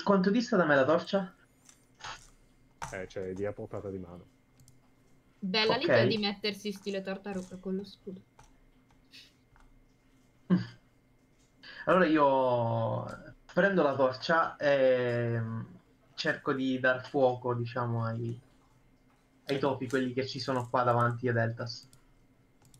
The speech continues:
Speaker 2: Ok, eh, allora puoi passare in mezzo a, ai topi volendo. Però se t'allonta-, allora ti spiego.
Speaker 1: Posso mettermi qua, dici, no?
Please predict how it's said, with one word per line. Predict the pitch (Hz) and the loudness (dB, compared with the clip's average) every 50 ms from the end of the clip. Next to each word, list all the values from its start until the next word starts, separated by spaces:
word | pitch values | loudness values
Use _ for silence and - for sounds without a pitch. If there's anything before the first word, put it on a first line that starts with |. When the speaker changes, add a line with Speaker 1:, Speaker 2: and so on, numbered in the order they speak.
| _ _ _ _ _ _ _ - - | _ _ _ _ _ _ _ -20 -14
Speaker 2:
Ok, | - 196 190 - - | -12 -12 -12 -8 -8
eh, | 113 95 92 92 90 95 98 101 - - - - | -6 -6 -6 -6 -6 -8 -10 -12 -14 -20 -20 -14
allora | - 110 110 104 104 104 101 101 98 98 98 95 95 95 95 95 95 92 92 - _ _ _ _ _ _ - - - _ _ _ _ _ - - 143 131 120 113 | -10 -8 -6 -6 -6 -6 -6 -8 -8 -8 -10 -10 -10 -10 -12 -12 -12 -14 -16 -20 _ _ _ _ _ _ -20 -20 -20 _ _ _ _ _ -16 -10 -8 -6 -6 -4
puoi | - 170 190 | -2 -2 0
passare | - 202 185 - - 147 147 160 170 | 0 0 -2 0 0 0 0 0 0
in | 165 151 | -2 -2
mezzo | 139 131 127 120 117 117 117 123 123 123 120 120 120 120 123 - - | 0 0 -2 -2 -4 -6 -6 -4 -2 0 2 2 0 0 -2 -6 -10
a, | 120 117 117 117 113 110 110 110 107 107 104 104 104 104 101 101 101 101 101 101 98 98 101 104 - | -10 -8 -6 -6 -4 -4 -4 -6 -6 -6 -6 -6 -6 -6 -6 -8 -8 -8 -10 -10 -10 -12 -14 -16 -14
ai | - 123 117 | -12 -12 -10
topi | - 120 107 101 - 113 104 | -6 -6 -6 -6 -6 -6 -6
volendo. | 98 101 98 98 98 98 98 98 98 98 - - _ _ _ _ _ _ _ _ _ _ _ _ _ _ _ _ _ _ _ _ _ _ _ _ | -6 -6 -8 -8 -8 -10 -10 -10 -12 -12 -14 -18 _ _ _ _ _ _ _ _ _ _ _ _ _ _ _ _ _ _ _ _ _ _ _ _
Però | - 127 127 139 | -4 -2 -2 -2
se | - - 147 | -2 -4 -2
t'allonta-, | - 170 135 127 131 131 123 - 143 - | -2 -2 -2 -2 -2 -4 -6 -6 -8 -8
allora | 135 123 113 110 104 | -8 -8 -6 -8 -8
ti | - 117 104 | -8 -10 -12
spiego. | - - 101 95 92 95 - _ _ _ _ _ _ _ _ _ _ _ _ _ _ _ _ _ _ _ _ _ _ | -8 -8 -8 -8 -8 -10 -16 _ _ _ _ _ _ _ _ _ _ _ _ _ _ _ _ _ _ _ _ _ _
Speaker 1:
Posso | _ 139 - - 156 | _ -4 -2 0 0
mettermi | 165 - 156 143 143 123 | 2 2 2 0 0 0
qua, | - 151 135 123 | 0 2 2 2
dici, | 123 120 120 120 127 | 2 0 -2 -2 -2
no? | 127 135 147 - | -2 -4 -4 -6